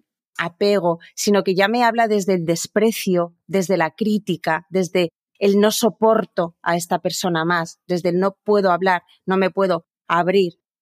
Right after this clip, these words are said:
Cuando ya hemos llegado a ese punto, normalmente ya es un punto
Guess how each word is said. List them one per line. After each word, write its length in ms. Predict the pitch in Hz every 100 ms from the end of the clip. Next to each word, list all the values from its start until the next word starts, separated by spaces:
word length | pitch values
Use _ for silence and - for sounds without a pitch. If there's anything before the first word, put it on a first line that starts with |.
| _
Cuando 260 | 214 196 196
ya 180 | 208 233
hemos 220 | 294 277
llegado 300 | 262 240 220
a 20 |
ese 200 | 208 202
punto, 600 | - 240 247 - 151 - _ _ _ _ _
normalmente 540 | 202 202 220 240 247 233
ya 80 |
es 140 | 214 -
un 120 | 214
punto 520 | 214 208 233 233 -